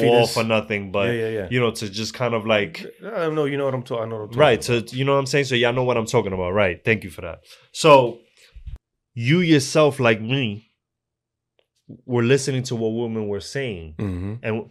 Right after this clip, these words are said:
Speaker 2: yo, I'm six feet.
Speaker 1: Mm-hmm.
Speaker 2: You check that off,
Speaker 1: Mm-hmm.
Speaker 2: right?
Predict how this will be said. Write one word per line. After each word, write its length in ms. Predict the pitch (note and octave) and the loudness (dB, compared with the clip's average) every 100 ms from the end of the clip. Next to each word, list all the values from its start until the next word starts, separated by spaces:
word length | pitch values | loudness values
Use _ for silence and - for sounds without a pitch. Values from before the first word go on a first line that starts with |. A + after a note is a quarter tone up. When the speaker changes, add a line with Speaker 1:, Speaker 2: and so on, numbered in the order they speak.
| - | 0
Speaker 2:
yo, 180 | D3 D#3 | 2 4
I'm 140 | A#2+ | 2
six 240 | - C#3+ - | -4 -8 -8
feet. 340 | A#2+ - _ _ - | -8 -8 _ _ -8
Speaker 1:
Mm-hmm. 280 | G2+ G2+ B2+ | -8 -8 -10
Speaker 2:
You 120 | A#2 | -10
check 240 | G2+ A#2+ - | -4 -4 -2
that 140 | B2 | -2
off, 280 | G#2 B2+ - | -2 -4 -6
Speaker 1:
Mm-hmm. 260 | A2 F#2+ A2+ - | -6 -6 -10 -10
Speaker 2:
right? 260 | G2+ A2 | -4 -4